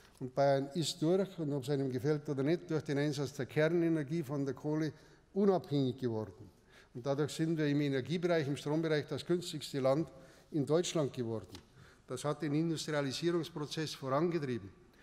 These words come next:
Dahingehend, dass wir heute in der Industrie die größte Industriedichte aller Länder in Deutschland haben.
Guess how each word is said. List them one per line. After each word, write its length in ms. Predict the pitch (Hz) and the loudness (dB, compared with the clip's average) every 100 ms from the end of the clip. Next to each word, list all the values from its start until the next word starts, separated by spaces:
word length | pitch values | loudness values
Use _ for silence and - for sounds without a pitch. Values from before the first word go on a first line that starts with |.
| - - _ | -20 -20 _
Dahingehend, 720 | - 143 165 175 165 165 170 156 | 2 4 4 2 2 2 2 0
dass 180 | 139 | 0
wir 140 | 147 123 | 0 2
heute 320 | 151 156 185 | 2 2 0
in 240 | 185 160 | 2 2
der 100 | 156 | 2
Industrie 540 | 151 151 131 - 147 185 | 2 2 -2 -2 0 0
die 120 | 175 | 0
größte 360 | 151 165 - 175 | 2 0 -2 -2
Industriedichte 1160 | 165 147 127 - 160 196 190 190 - 180 170 | -2 0 -2 0 2 2 2 -2 -2 -2 0
aller 220 | 156 143 | 2 4
Länder 460 | 135 151 180 175 170 | 4 4 2 2 0
in 160 | 165 147 | 0 2
Deutschland 520 | 170 185 - 135 107 | 2 2 0 0 0
haben. 240 | 113 87 | -4 -8